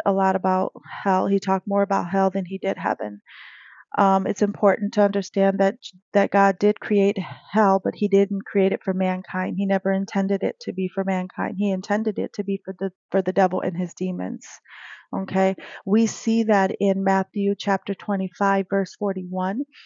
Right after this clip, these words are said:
Jesus says this, "Then he will also say to those on the left hand." So the ones on the left hand represent the unsaved people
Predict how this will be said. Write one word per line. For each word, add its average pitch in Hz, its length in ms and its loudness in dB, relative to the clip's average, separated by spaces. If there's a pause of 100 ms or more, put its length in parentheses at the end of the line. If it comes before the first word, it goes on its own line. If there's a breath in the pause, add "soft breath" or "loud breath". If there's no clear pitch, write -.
(260 loud breath)
Jesus 214 500 -4
says 185 320 -8
this, - 300 -6
"Then 202 160 2
he 233 240 -2
will 226 180 4
also 214 340 0
say 208 280 -4
to 208 80 -8
those 202 280 -4
on 196 160 -4
the 196 100 -4
left 190 400 -4
hand." 185 300 -12 (440 loud breath)
So 196 240 0
the 190 140 -2
ones 196 260 -2
on 220 100 0
the 220 120 0
left 196 260 0
hand 190 240 -4
represent 185 640 -6
the 190 100 -6
unsaved 185 560 -6
people - 400 -10